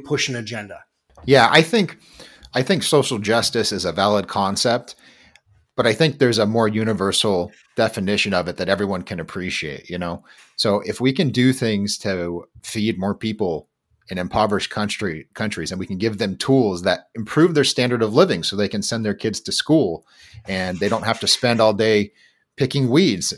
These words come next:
Speaker 2: or working on a farm. You know, I mean, that's true social justice to me. And I think what, what these, these kind of authors do is they're, they're couching a particular political ideology in language that everybody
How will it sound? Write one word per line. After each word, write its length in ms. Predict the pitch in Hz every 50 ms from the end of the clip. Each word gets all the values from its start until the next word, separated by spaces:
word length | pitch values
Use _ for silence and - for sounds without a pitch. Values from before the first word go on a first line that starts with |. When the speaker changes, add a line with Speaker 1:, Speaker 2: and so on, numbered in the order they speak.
| - 85
Speaker 2:
or 140 | 104 104 104
working 320 | 104 120 120 - 135 120
on 100 | 123 120
a 60 | 107
farm. 340 | - - 151 165 156 104 90
You 80 | 95 95
know, 120 | 95 95
I 60 | 95
mean, 160 | 101 104 101
that's 300 | 85 113 127 151 - -
true 520 | - - - - 123 113 104 104 101 - - _ _ _ _ _ _ _ _ -
social 640 | - - 120 113 107 - - 113 101 98 98 - _ _
justice 480 | - - 98 104 98 - - 98 - -
to 120 | - - 82
me. 120 | 78 76
And 140 | 73 87 98
I 60 | 107
think 320 | 104 - 160 139 135 - _ _ - - - _ _ _ _ _ _ _ _
what, 200 | - 117 120 - - -
what 220 | 104 113 107 -
these, 340 | - 113 107 104 - - - _ _ _ _ _ -
these 180 | 107 104 104
kind 240 | - - 131 127 120
of 60 | 113
authors 500 | 107 101 107 113 113 - 117 98 90 85
do 380 | - - 117 107 95 90 85 85
is 220 | - 95 98 -
they're, 320 | - 110 101 95 95 - - _
they're 140 | - 95 90
couching 760 | - - - 139 143 160 156 - - 123 110 98 98 92 - _ _ _ _ _ _ -
a 60 | 90
particular 640 | - - 120 104 - - 143 131 - 131 123 120 110 104
political 640 | - - 117 107 107 110 113 113 104 117 110 104
ideology 760 | - 95 95 95 98 90 90 92 98 98 87 87 90 87 82
in 100 | 87 92
language 680 | 92 92 95 98 104 107 98 98 98 92 87 76 - -
that 140 | 98 92 -
everybody 800 | - 87 104 107 101 101 95 87 98 95 85 90 87 87 85 -